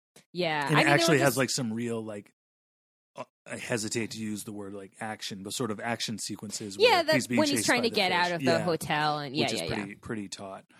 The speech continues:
Speaker 1: Mm-hmm.
Speaker 2: Um, so for people who haven't read it, it's a, it's about this, this guy from the Midwest who's visiting Eastern Massachusetts, uh, just as, like, a, a coming of age tour, and, and this is where his mother's family is from,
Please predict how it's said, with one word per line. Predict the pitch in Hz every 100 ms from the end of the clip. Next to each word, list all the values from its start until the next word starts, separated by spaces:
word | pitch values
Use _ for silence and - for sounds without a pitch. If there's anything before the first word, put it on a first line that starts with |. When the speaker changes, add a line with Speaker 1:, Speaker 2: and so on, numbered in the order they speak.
| - _ _ -
Speaker 1:
Mm-hmm. | 233
Speaker 2:
Um, | 262 254 247
so | - 214
for | 160
people | 175 185 165
who |
haven't | 160 147 143 135
read | 131 127
it, | 123 120 - -
it's | 120 110
a, | 120 107 -
it's | 110
about | 110 117
this, | - 107 - - -
this | 104 -
guy | 127 117
from | - 117
the | 107
Midwest | 107 104 107 98 -
who's | 107 95
visiting | 110 104 104 104 104
Eastern | 107 - 113
Massachusetts, | 104 101 107 - 110 - 104 - - - -
uh, | 101 98 98 - _ _ -
just | 165
as, | 151 117
like, | 123 104
a, | 98 98 101 104 101 110
a |
coming | - 147 131
of | 107
age | 104 92 92 -
tour, | - 104 98 95 _ _ _ _
and, | 123 104 104 -
and | 107
this | 104 110
is | 101
where | 107 95
his | 101 92
mother's | 101 104 101 101 95
family | - 107 101 95
is | 95 -
from, | - 101 98 95